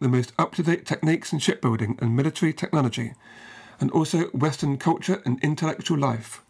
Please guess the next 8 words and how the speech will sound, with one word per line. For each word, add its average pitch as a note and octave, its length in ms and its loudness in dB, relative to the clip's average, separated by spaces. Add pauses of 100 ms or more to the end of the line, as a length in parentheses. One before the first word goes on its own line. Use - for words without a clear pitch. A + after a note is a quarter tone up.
(1400)
For - 120 -2
example, D#3+ 400 0
he D3+ 100 0
attended D#3 460 -2
anatomy D#3+ 540 0
lectures D3 440 0
in B2 220 -2
Leiden, F3+ 500 0